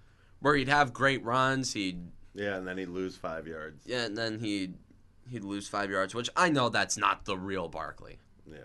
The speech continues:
Speaker 1: Like, I, I know.
Speaker 2: Well, you can't be a hundred percent.
Speaker 1: Yeah.
Speaker 2: Fucker.
Speaker 1: Yeah.
Speaker 2: <clears throat> Still gotta be bu-, bugging him a little bit. And he did
Speaker 1: Yeah.
Speaker 2: go out for a couple of plays there to get his ankle taped again, so.
Speaker 1: Yeah.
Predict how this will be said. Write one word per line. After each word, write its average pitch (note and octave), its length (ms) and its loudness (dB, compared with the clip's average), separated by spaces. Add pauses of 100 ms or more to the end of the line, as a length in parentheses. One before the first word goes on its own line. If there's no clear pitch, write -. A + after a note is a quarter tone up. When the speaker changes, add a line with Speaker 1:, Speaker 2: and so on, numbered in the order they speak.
(580)
Speaker 1:
Like, C3+ 260 2
I, C3 340 6
I D#3 40 4
know. C3 460 4
Speaker 2:
Well, C#3+ 80 0
you B2+ 60 -2
can't - 320 -6
be G2 140 -6
a E2 60 -4
hundred D#2 300 -12
percent. D#2 440 -16 (180)
Speaker 1:
Yeah. G#2 360 0
Speaker 2:
Fucker. C#2+ 160 -14 (1800)
Speaker 1:
Yeah. G2+ 380 0 (140)
Speaker 2:
<clears throat> - 160 -20
Still A2 300 -4
gotta C#2+ 220 -6
be C2+ 100 -16
bu-, C#2 300 -10 (120)
bugging D2+ 200 -12
him B1+ 160 -16
a G1+ 40 -20
little G1+ 200 -18
bit. C#2 180 -12
And E2 80 -14
he F2 60 -10
did G#2 160 -4
Speaker 1:
Yeah. F#2+ 180 0
Speaker 2:
go F2+ 60 -4
out F2 180 -4
for - 140 -12
a D#2 40 -10
couple D#2+ 280 -10
of C#2 80 -18
plays E2 300 -10
there C#2 140 -10
to C#2+ 60 -14
get D2 120 -14
his D2+ 120 -18
ankle D#2 340 -16
taped - 220 -20
again, A#2 160 -20
so. G#2+ 80 -10
Speaker 1:
Yeah. G#2+ 360 -4